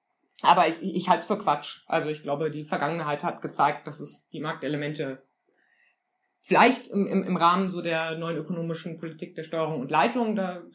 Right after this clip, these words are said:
kann man drüber reden, inwieweit das, äh, das ein Erfolgsmodell gewesen wäre, hätte werden können oder so, wenn man es beibehalten hätte. Aber in den meisten Fällen, ähm, nicht, nicht erfolgreich ist und nicht das, wofür wir streiten, sondern ich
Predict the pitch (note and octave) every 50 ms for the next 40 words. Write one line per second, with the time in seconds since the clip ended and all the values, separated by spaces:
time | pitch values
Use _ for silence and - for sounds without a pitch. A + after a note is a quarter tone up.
0 | _ - - _ _ _ _ _ _ _ _ - - F3+ F#3 F3+ F3 E3 E3+ E3+
1 | E3 E3 F#3 G#3 A3+ A#3+ A3+ F3 G3 F#3+ G3+ F#3 F#3+ F#3+ F#3+ F#3 F#3 F#3 F#3 -
2 | - - - - - - F3 E3+ E3 E3 E3 E3+ E3+ F3 E3 - G3 F3 E3 -
3 | - G3 F#3+ - - - - - _ _ _ - F#3+ F#3+ F#3 - F#3 F3+ F3+ F#3
4 | F#3+ F#3+ F#3+ F#3+ - _ _ _ - E3+ F3 F#3+ F#3+ F#3 G3 F3+ D#3 F#3 F3 F3+
5 | F3 F3 F3+ F#3 - F#3 F3 F3+ F#3 F#3+ G3 G3 G3 F#3+ F3 F3+ F3+ F3+ F3 C#3+
6 | E3 F3 F3 E3 F3 F3 E3 E3+ E3+ E3+ E3 - - E3+ F3 F#3 D#3+ E3+ E3 D#3+
7 | - F3+ E3+ E3+ E3 - F#3 F3 E3 - _ _ - - - _ _ _ _ _
8 | _ _ _ - D#3 D3+ D#3 D3+ D3+ - - E3 D#3+ D#3 D#3 C#3 C#3+ D3+ - -
9 | - F3+ - - D#3 C#3+ C#3+ D3 D3 D3+ D#3 D#3 - _ - - D#3 D3+ C#3+ C#3
10 | C#3 C3+ C#3 C#3+ D#3 - - - D#3 D3 C3+ C3+ D3+ D3+ - - - - _ _
11 | E3 D#3+ D#3+ D3+ D3+ C3+ - - D#3+ D3+ D3+ - D#3 C#3 - G#2 C3 - C#3 D3
12 | C#3+ D3 C#3+ - C#3 C#3 - D3 C#3 - - D3 C#3 C3+ C#3+ B2+ - - - -
13 | B2+ B2 B2 - - C3 C3 C#3 D3+ C#3 C3 B2+ C#3 D3 - _ _ _ _ _
14 | _ _ - - -